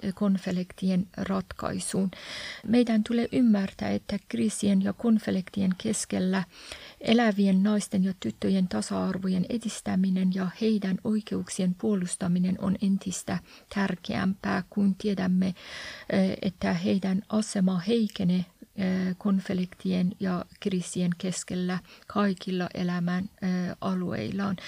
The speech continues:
Kriisien ja konfliktien keskellä naiset ja tytöt joutuvat suhteellisesti enemmän ihmisoikeusloukkausten ja väkivalta, eh, rikoksen uhreiksi kuin miehiä. Ja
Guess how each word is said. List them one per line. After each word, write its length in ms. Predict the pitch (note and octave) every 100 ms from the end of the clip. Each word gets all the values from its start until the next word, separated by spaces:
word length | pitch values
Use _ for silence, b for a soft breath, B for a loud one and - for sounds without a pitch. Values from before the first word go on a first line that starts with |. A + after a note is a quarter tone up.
| B B B B B -
Kriisien 460 | B3 B3 - A3
ja 100 | G#3+
konfliktien 840 | - - A#3+ A3 G3+ G3+ - G3+ G3
keskellä 460 | - A3+ - G3+ G3
naiset 480 | F#3+ G3+ G3+ G3 F#3+
ja 80 | F#3
tytöt 440 | - G3+ G3 F#3 _ - G3
joutuvat 580 | G#3+ G#3+ G3+ F#3+ F#3+ F#3
suhteellisesti 1000 | B3 B3 - F#3+ F3+ F3+ F#3 - G#3 G#3+
enemmän 500 | G#3 G3+ F#3 F3+ F#3
ihmisoikeusloukkausten 2000 | - G3 F#3 F3 - F#3+ F3+ F3+ F3+ G#3 A#3 A3 - G3+ G3 G3 - - G3 G3 - B B B -
ja 300 | F#3+ F#3 F3+ F#3+
väkivalta, 1000 | G#3+ G#3 G#3 F#3 G3 F#3+ F3+ - F#3 F3+ -
eh, 240 | F#3+ F#3 F#3
rikoksen 640 | G3+ A3 F#3+ F3+ - E3+
uhreiksi 760 | A3 A#3 A3 G3+ G3 - G#3 F#3+
kuin 220 | G3 F#3+
miehiä. 500 | F#3 E3+ E3 F#3+ G3+ - B B B B
Ja 260 | - G3